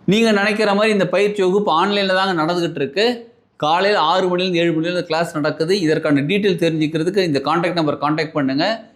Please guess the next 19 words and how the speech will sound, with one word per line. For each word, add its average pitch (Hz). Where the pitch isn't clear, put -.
இந்த 139
டீட்டெயில் 190
தெரிஞ்சுக்கோங்க. 170
எல்லாருமே 196
கலந்துக்கலாம். 160
இது 139
ஆண், 160
பெண், 165
பெ-, 151
பெரியவங்க, 170
சின்னவங்க, 160
வயசானவங்க, 156
அந்த 151
மாதிரி 147
எதுவுமே 151
பாகுபாடே 160
கிடையாது. 165
எல்லாருமே 160
கலந்துக்கலாம். 151